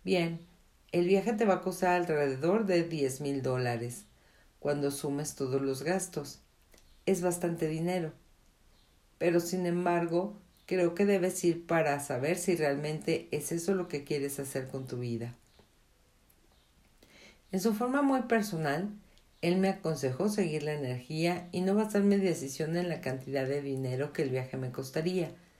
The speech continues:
sino más bien en lo que yo quisiera que fuera mi vida.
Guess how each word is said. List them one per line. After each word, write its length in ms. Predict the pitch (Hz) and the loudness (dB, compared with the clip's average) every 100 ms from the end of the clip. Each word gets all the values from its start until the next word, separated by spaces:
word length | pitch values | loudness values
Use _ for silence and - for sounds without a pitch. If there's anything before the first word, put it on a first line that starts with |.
| - - - - | -20 -20 -20 -10
sino 300 | - 156 151 | -2 0 2
más 260 | 160 170 | 0 0
bien 400 | 160 151 175 - - | 0 0 -2 -6 -6
en 240 | 151 156 | -2 -2
lo 160 | 147 135 | -2 -2
que 220 | 147 139 | -2 -2
yo 200 | 127 196 | 2 2
quisiera 460 | 208 208 - 170 170 | 2 0 2 0 0
que 80 | 151 | -4
fuera 380 | - 135 135 | -4 -2 -2
mi 180 | 131 127 | -4 -4
vida. 380 | 120 117 117 120 | -4 -4 -4 -8